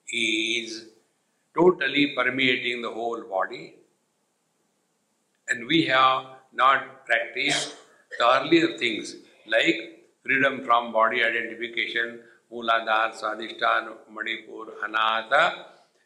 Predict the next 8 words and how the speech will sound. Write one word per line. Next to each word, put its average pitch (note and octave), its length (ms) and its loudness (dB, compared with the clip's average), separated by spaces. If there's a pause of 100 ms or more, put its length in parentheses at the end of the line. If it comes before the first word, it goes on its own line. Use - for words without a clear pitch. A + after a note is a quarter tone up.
(120)
and C3+ 460 2 (580)
this, A#2 460 -2
um, G#2+ 520 -2 (480)
Vishuddha. G#2+ 600 0 (100)
We D#3 180 4
have C3+ 280 2
not C3 320 2 (1120)
cut F3 160 2